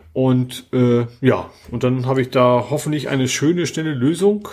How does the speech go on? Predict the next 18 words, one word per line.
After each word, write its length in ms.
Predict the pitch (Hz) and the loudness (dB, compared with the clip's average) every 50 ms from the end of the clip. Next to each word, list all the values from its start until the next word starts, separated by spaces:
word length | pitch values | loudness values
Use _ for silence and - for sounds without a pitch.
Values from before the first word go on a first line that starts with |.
| - - - | -18 -16 -10
ähm, 400 | - 147 151 151 151 147 147 135 | -6 -2 0 0 0 0 0 0
weil 160 | 139 131 135 | 0 0 0
es 140 | 123 127 - | -2 -4 -4
eben 160 | 135 131 120 | -4 -2 2
jetzt 340 | 113 131 170 - - - 147 | 2 2 2 2 0 -4 -2
neuerdings 380 | 147 147 143 135 135 123 - | 0 0 0 0 0 -2 -2
endlich 340 | - 143 175 180 147 120 - | -2 -2 -2 -2 -2 -6 -4
diese 140 | 131 131 123 | -4 -4 -4
Bootfunktion 680 | 104 - 165 180 185 - - 165 139 - - 160 151 147 | -2 -2 -4 -4 -2 -2 -4 -4 -4 -4 -4 -4 -4 -4
in 80 | 135 | -4
Raspberry 440 | 131 139 135 - - 151 131 123 113 | -2 -4 -4 -4 -4 -4 -2 -2 -4
vier 220 | - - 160 170 | -2 -2 -2 0
gibt, 200 | 156 175 170 - | 0 -2 -4 -4
einen 100 | - 135 | -4 0
neuen, 320 | 123 127 127 123 123 120 123 | 2 2 2 2 2 0 0
noch 200 | 147 147 - - | -2 -2 0 0
eine 100 | 131 113 | -2 0
Beta-Firmware, 920 | 104 127 156 - 165 156 - - - 165 151 147 147 151 151 156 160 160 | 2 0 0 0 0 -4 -4 -4 -4 -2 -2 -2 -2 -2 -2 -2 -4 -8